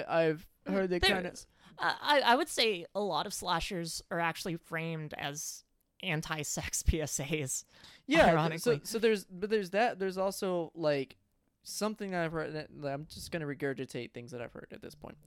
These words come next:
Speaker 1: um, is that, like, that there's sor-, sort of the, the kinda, like, analogy that the killer often uses a phallic weapon to penetrate,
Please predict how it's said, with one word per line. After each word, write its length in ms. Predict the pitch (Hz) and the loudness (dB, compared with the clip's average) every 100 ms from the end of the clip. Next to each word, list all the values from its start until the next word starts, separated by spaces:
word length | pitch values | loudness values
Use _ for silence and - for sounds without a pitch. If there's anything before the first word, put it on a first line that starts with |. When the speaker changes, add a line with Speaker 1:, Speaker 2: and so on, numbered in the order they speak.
| - - - _ - | -20 -20 -20 _ -2
Speaker 1:
um, 320 | 135 127 123 | 2 2 0
is 180 | 143 139 | -6 -2
that, 220 | 143 135 | 0 0
like, 220 | 127 131 | 0 -2
that 200 | - 139 | -2 -4
there's 500 | - 139 135 127 - - | -2 0 0 -2 -8 -14
sor-, 300 | - 151 139 | -10 -6 -6
sort 220 | 160 143 | -6 -6
of 120 | 135 127 | -4 -4
the, 180 | 127 117 | -6 -6
the 80 | |
kinda, 300 | 127 151 143 | -8 -6 -4
like, 160 | 131 127 | -4 -4
analogy 680 | 135 131 139 139 135 139 135 | -6 -4 -2 -2 -4 -6 -6
that 200 | 131 113 | -6 -6
the 80 | 127 | -10
killer 380 | - 151 139 | -8 -4 -2
often 400 | 120 135 - 139 | -2 -4 -6 -14
uses 320 | 131 131 139 117 | -10 -10 -10 -10
a 60 | |
phallic 500 | 107 - 123 127 127 | -10 -6 -4 -4 -6
weapon 480 | - 123 - 131 135 - _ _ | -6 -6 -6 -10 -12 -18 _ _
to 260 | - 135 123 | -8 -8 -8
penetrate, 800 | - 156 131 - 127 123 123 | -8 -8 -8 -8 -4 -4 -4